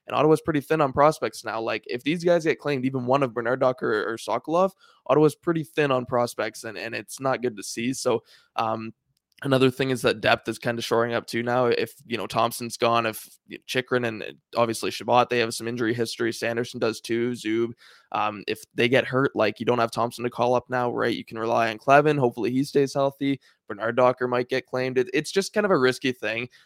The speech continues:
Um, but like I said, the most frustrating thing to me is that they didn't really make an evaluation on these young guys, and now they're giving up on them.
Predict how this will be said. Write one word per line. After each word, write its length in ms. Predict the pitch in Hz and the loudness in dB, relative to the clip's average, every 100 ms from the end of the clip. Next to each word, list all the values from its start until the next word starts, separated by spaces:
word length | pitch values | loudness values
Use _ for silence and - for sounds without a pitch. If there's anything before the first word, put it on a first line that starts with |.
| - | 0
Um, 220 | 117 123 | 2 4
but 100 | 131 | 4
like 180 | 147 160 | 4 4
I 40 | |
said, 240 | 151 143 135 | 0 0 2
the 60 | |
most 220 | 131 151 | 2 2
frustrating 380 | - 143 - 147 | 2 0 2 -2
thing 160 | 139 139 | 0 -4
to 80 | 120 | -2
me 140 | 120 | -2
is 120 | 120 | -2
that 100 | 117 | -2
they 100 | 113 | -2
didn't 240 | 110 127 131 | -2 -4 -2
really 180 | 131 123 | 0 0
make 200 | 117 123 | -2 -4
an 80 | |
evaluation 580 | 113 117 107 104 117 123 | 0 2 2 -2 -6 -6
on 80 | 120 | -4
these 180 | 120 120 | -4 -2
young 160 | 123 | -2
guys, 320 | 123 131 139 - | 4 4 4 2
and 120 | 117 | -4
now 140 | 113 | -2
they're 100 | 117 | -2
giving 240 | 107 104 104 | -2 -4 -4
up 160 | 117 | -2
on 140 | 117 120 | -4 -2
them. 160 | 123 | -8